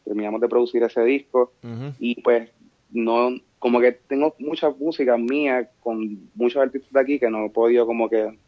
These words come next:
Speaker 1: formalizar, pero, pues, pronto voy a hacer eso y, pues, las diferentes redes lo postearé para crear este concepto, así que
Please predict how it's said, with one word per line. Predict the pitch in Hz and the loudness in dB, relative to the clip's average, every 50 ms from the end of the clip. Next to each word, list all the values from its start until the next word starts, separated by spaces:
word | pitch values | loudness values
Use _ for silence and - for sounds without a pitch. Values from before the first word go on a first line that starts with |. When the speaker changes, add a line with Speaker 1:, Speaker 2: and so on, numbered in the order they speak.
| _ | _
Speaker 1:
formalizar, | - 113 113 113 113 110 110 104 - 123 131 131 - | -2 0 2 2 0 0 0 0 2 0 2 2 2
pero, | 127 117 113 107 | 0 2 2 2
pues, | - 107 104 - _ - | 0 -2 -6 -6 _ -8
pronto | 95 110 113 110 - 123 | -6 -6 -4 0 0 2
voy | 120 120 117 | 2 2 2
a | 120 117 117 113 107 107 107 - | 2 2 0 -2 -4 -6 -8 -10
hacer | 117 - 131 135 | -6 -2 -2 -2
eso | 151 160 - 147 | -2 -2 -6 -4
y, | |
pues, | 127 123 113 | -2 0 0
las | 110 110 107 | 0 -2 -2
diferentes | 113 110 - 113 113 110 127 127 | -4 -6 -4 -4 -2 2 2 4
redes | 123 131 131 131 131 | 6 6 6 8 6
lo | 123 120 123 117 | 6 4 2 2
postearé | 123 117 - - 127 135 156 | 0 -6 -4 -4 -4 -2 -2
para | - 139 123 113 | -4 -6 -8 -8
crear | 117 107 107 113 | -10 -8 -8 -8
este | 117 - - | -8 -8 -6
concepto, | 127 131 123 120 - 131 127 _ - 120 | -6 -6 -6 -8 -10 -12 -14 _ -18 -20
así | 113 - - 110 - | -20 -16 -16 -18 -18
que | _ | _